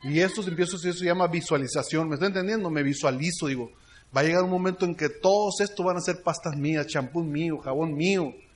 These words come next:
¿no? Y entonces empiezo a energizarme, a sentirme muy bien.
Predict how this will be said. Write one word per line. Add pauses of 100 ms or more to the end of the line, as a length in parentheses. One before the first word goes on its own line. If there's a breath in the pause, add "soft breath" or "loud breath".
(180)
¿no? (440 soft breath)
Y
entonces (320)
empiezo
a
energizarme,
a
sentirme
muy
bien.